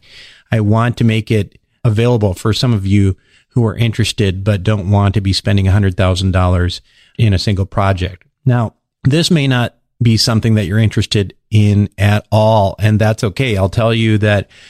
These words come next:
I've spoken to many of you already through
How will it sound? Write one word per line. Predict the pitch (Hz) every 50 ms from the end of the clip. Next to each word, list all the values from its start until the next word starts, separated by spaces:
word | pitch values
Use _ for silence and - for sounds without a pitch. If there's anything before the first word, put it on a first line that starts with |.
| - - -
I've | - 113 104
spoken | - - - 120 117 - 123 113 104 101
to | 107
many | 104 107 107 110 117 127 127 123 117
of | 110 98 90 98
you | 98 101 101 104 -
already | 101 101 107 101 101 101 98 101 104
through | 104 - - 113 101 101 101 101 101 98 -